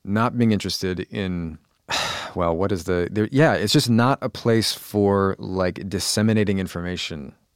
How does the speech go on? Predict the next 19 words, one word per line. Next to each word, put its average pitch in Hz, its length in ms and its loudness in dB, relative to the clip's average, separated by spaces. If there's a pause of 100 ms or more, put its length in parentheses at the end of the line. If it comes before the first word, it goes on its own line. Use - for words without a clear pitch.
(100)
the 87 80 -6
way 80 180 -4
that 73 100 -8
it 71 80 -14
seemed 80 260 -6
to 71 100 -10
used 71 180 -12
to 73 60 -10
be 69 100 -10
valuable 62 400 -10
in 60 80 -10
that. 58 140 -12
Now 98 340 2
it's 123 100 0
just - 180 -4
a 98 40 -6
place 98 360 -2
to, 92 120 -6
like, 82 380 -6